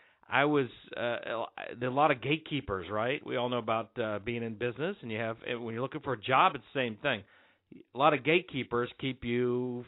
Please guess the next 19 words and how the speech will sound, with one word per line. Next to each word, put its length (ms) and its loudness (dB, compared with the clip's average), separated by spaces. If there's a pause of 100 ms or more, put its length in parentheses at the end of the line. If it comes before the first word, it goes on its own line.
from 420 0 (680)
the 80 2
decision 400 6
maker, 400 6
someone 200 0
who's 180 -2
gonna 240 2
hire 400 8
you 280 2
or 300 -2
someone 200 -2
who 100 -2
would 220 4
hire 260 4
you, 200 -4 (340)
and 160 0
someone 200 4
who 120 6
you, 160 0